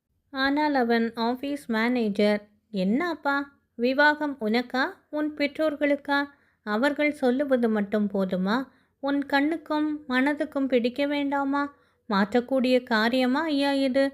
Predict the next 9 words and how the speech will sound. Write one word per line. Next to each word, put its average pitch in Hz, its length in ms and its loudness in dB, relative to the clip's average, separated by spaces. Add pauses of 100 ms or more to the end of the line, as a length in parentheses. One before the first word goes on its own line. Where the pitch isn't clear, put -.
(280)
போயும் 233 380 4
போயும் 233 380 0
ஒரு 233 200 2
பத்து 233 460 -4
ரூபாய் 269 460 2
ரயில்காரன் 240 960 0
சாப்பிடுவதால் 214 800 0 (380)
குடிமுழுகியா 277 760 0
போய்விடும்?" 269 540 0